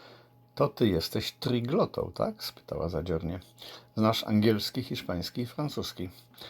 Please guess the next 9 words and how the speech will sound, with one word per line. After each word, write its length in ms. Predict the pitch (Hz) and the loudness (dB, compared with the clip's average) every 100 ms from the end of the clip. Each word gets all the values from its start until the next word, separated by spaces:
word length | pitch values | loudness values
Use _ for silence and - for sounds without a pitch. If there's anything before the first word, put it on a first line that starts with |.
| - _ _ | -20 _ _
"Ups, 500 | - - - - - - - - | -2 -2 -2 -4 -4 -8 -16 -6
to 140 | - | -2
zabrzmiało 500 | 90 90 92 92 101 | 2 2 2 2 4
jak 200 | 104 90 | 4 2
troglodyta", 840 | - - 101 95 98 101 165 - 82 | -4 0 0 2 2 2 0 -2 -2
stwierdził 500 | - - 85 85 87 | -4 -4 -4 -2 -4
z 80 | - | -4
udawaną 460 | 73 80 80 87 | -2 0 -2 -6
urazą. 480 | - 92 87 85 80 | -6 -4 -4 -4 -6